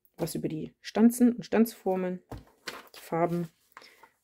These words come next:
So, hier sind die Komplettsets übrigens. Die findet ihr auch nur online. Die sind im Katalog nie, äh, abgebildet. Da kommen immer neue Sachen dazu. Ich weiß es ehrlich gesagt gar nicht, ob von den ganz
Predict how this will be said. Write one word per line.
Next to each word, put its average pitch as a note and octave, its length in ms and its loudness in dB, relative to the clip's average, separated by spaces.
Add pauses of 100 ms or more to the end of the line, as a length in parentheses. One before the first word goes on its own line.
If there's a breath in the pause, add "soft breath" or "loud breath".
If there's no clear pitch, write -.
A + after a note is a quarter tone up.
(160)
So, E3 340 2
hier G3+ 200 4
sind G3+ 120 4
die G3 80 0
Komplettsets F#3+ 560 4
übrigens. A#3 460 4
Die A3 100 0
findet G#3+ 240 4
ihr - 100 4
auch F3 140 0
nur F3+ 140 -2
online. D3+ 420 0
Die F#3+ 260 -2
sind G3+ 280 4
im F#3 160 2
Katalog F3+ 420 2
nie, A3+ 320 8
äh, F#3+ 300 -2
abgebildet. A#3 840 2
Da F#3+ 60 2
kommen G3+ 240 4
immer A3+ 200 10
neue G3 220 4
Sachen F3+ 280 0
dazu. E3+ 440 0 (800 soft breath)
Ich - 140 -2
weiß A#3+ 180 8
es G#3+ 120 0
ehrlich G#3+ 200 6
gesagt F#3 280 -2
gar G3 100 4
nicht, A#3+ 240 4
ob F#3+ 80 -2
von F#3+ 240 0
den F3 260 2
ganz A#3 460 4